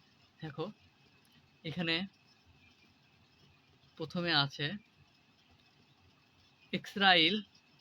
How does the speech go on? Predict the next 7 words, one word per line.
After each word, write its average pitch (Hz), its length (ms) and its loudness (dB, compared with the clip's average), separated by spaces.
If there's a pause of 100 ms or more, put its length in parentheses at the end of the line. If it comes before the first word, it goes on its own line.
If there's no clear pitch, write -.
(1900)
and 160 340 4 (640)
an 160 280 0 (920)
arrow 160 320 0 (180)
symbol", 131 400 -2 (1300)
যার 156 220 0
অর্থ 147 320 -2
হলো 147 400 -4